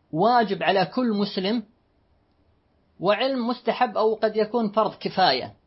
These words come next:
فالعلم الواجب على كل مسلم هذا هو العلم الذي يجب على الأب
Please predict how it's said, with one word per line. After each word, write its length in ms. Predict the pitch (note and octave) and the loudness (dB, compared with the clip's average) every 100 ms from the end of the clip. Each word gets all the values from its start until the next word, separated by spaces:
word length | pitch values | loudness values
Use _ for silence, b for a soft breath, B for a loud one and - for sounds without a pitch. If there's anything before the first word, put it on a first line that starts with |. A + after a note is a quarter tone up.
| _ _ _ _ _ _ _ _ _ _ _ _ | _ _ _ _ _ _ _ _ _ _ _ _
فالعلم 840 | - E3 D#3 D#3+ D#3+ D3+ A#3 C#4 | 0 2 4 2 2 2 0 0
الواجب 480 | A#3 A3+ B3 G3+ F3 | 0 2 2 2 0
على 240 | F3 G3 F3+ | 0 0 0
كل 240 | A3+ A3 | -2 -2
مسلم 400 | G3 A3 A#3+ G#3+ | -2 -4 -4 -2
هذا 260 | G#3+ B3 A3 | 2 2 2
هو 140 | A3 | 0
العلم 320 | F#3 G#3+ A3 | -2 -2 -2
الذي 480 | G3 G#3 G#3 A#3 A3+ _ _ _ | -2 -2 -2 -6 -8 _ _ _
يجب 640 | D#3 F3 F#3 A#3 A#3 A3 E3 | -12 -6 0 0 0 -4 0
على 400 | F#3 F#3+ F#3 - | 0 4 4 2
الأب 460 | E3 - G#3 G3 | -2 0 0 -2